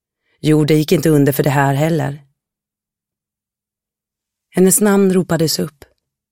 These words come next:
Sköterskan ledde henne runt hörnet, ner för korridoren och till det sista rummet till höger. Hon kunde egentligen vägen utantill.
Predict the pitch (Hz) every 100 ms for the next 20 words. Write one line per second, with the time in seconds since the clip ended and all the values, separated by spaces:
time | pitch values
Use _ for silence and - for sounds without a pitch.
0 | _ _ _ _ _ _ _ - 180 -
1 | 160 180 170 180 147 147 156 160 165 151
2 | 139 143 147 - _ _ _ _ 156 151
3 | 151 160 - 165 147 143 139 139 139 139
4 | _ _ _ _ - - 165 151 - 202
5 | - - 151 151 170 143 131 - 143 151
6 | 156 143 139 147 _ _ _ _ _ _
7 | _ _ _ _ - 139 190 147 165 135
8 | - 151 143 127 131 131 170 139 135 127
9 | 180 160